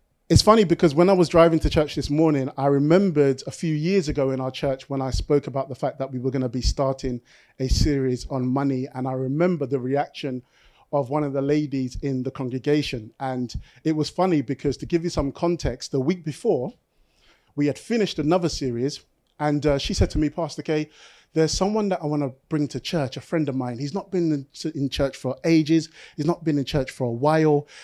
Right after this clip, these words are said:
Um, he's really put off church. He doesn't like the fact that church talks about money all the time. And every time he's decided that he's gonna go back to church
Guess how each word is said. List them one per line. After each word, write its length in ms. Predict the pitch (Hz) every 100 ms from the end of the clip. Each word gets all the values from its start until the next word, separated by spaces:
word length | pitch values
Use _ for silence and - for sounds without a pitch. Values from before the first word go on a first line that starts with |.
| - -
Um, 260 | 139 139
he's 240 | - 165 123
really 380 | 156 220 196
put 200 | - - 180
off 200 | 165 -
church. 340 | - 170 139
He 60 | 135
doesn't 280 | 175 185 160
like 180 | 160
the 80 | 143
fact 280 | - 147 -
that 180 | 143 -
church 340 | 165 147 - - - _
talks 180 | 180 160
about 260 | 131 135 135
money 460 | 147 156 151 143 - - -
all 160 | 151
the 80 | 143
time. 380 | 139 151 147 143
And 100 | 143
every 200 | 175 185
time 280 | - 175 165
he's 140 | 147
decided 400 | 147 - 160 151
that 120 | 151
he's 100 | 143
gonna 180 | 123 131
go 260 | 123 156 151
back 240 | 151 -
to 60 | -
church 360 | - 147 143